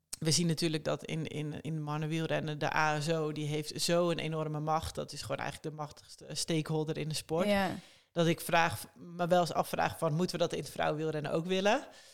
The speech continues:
Speaker 1: Eh, aan de andere kant gaat zo'n Tour de France, en dat zie je nu al, dat gaat zo'n enorme boost geven.
Speaker 2: Ja.
Speaker 1: Eh, dat, dat is, dat is, dat heeft denk ik wel echt heel veel waarde. En ik, ik vind het zelf ook wel eigenlijk denk,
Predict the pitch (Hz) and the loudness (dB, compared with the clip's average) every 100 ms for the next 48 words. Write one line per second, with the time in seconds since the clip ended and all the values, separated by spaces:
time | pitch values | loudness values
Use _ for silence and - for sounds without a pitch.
0 | - _ 170 165 165 - 165 170 185 196 | -20 _ 4 6 6 4 2 4 6 4
1 | 180 185 170 175 - 160 - 160 160 156 | 4 4 4 4 0 0 2 0 2 0
2 | 147 160 151 170 160 156 143 147 139 - | -2 -4 -2 0 2 2 -2 -4 -2 -2
3 | 151 160 175 156 147 147 - 156 - 170 | 0 2 4 4 4 2 -2 -2 2 4
4 | 175 165 160 156 151 147 135 185 - - | 4 2 0 0 0 -2 0 2 2 0
5 | 151 151 196 185 190 170 - - 147 147 | 0 2 4 2 0 -6 -12 -2 0 2
6 | 147 147 143 151 - 147 139 135 - - | 0 -2 -2 -4 -2 -6 -4 -4 -4 -4
7 | 151 - 139 - - 147 143 143 - - | -6 -6 -18 -18 -8 -6 -4 -6 -8 -18
8 | - 147 139 151 147 139 147 - 156 147 | -16 -10 -8 -6 -2 -2 -2 -4 -4 -2
9 | 151 147 156 160 139 151 - - 220 - | 0 2 2 2 0 -2 -4 -10 -2 4
10 | 220 208 240 233 190 170 165 - - _ | 4 6 4 6 6 6 2 0 -16 _
11 | _ _ 170 165 160 147 160 | _ _ -2 -2 -4 -2 -4